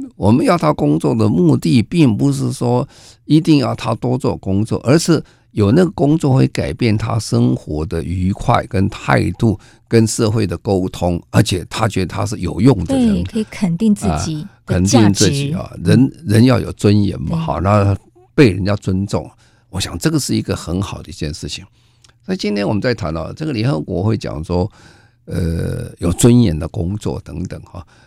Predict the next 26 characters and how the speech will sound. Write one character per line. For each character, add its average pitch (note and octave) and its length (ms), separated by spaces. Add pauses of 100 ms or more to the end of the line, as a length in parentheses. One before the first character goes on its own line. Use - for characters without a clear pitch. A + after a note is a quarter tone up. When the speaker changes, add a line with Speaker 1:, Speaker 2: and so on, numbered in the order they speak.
(140)
Speaker 1:
那 G#3+ 140
有 A#2 180
尊 G#3 180
严 E3 140
的 C3 80
工 C#3+ 180
作， A2+ 420
大 - 260
家 E3+ 120
第 E3 160
一 E3 40
个 - 100
常 B2+ 180
常 C3+ 120
会 C3+ 100
想 G#2+ 180
到， G#2 100
啊， A#2 40
年 A2 180
轻 C3 280
人 G#2 280
啊， G#2+ 300
或 B2+ 180
者 G2+ 120
是 G#2 260
说， A2 300